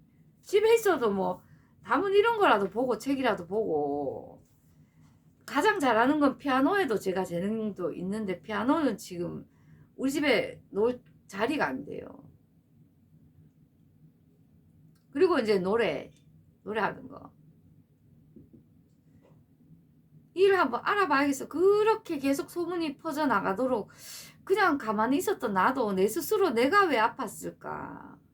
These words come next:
내 심리가. 아닌 거를 그 사람들이 이상한 소문을 내는데. 어떻게 신장이, 남자를 사귄다고 신장까지 들어가는 사람이 어디 있어요? 신장까지. 신장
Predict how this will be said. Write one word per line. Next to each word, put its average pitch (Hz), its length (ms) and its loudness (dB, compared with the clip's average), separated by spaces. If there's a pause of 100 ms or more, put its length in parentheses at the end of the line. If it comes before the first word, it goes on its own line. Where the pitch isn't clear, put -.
(540)
내 220 140 4
심리가. 226 720 -2 (1700)
아닌 285 340 6
거를 403 260 4
그 339 100 -10
사람들이 330 600 0
이상한 285 320 0
소문을 202 280 -4
내는데. 147 640 -8 (2750)
어떻게 440 400 -2
신장이, 480 840 0 (300)
남자를 466 460 2
사귄다고 226 640 0
신장까지 415 800 0
들어가는 175 340 -4
사람이 170 460 -8
어디 208 180 -4
있어요? 156 280 -8
신장까지. 175 640 -8
신장 233 360 -2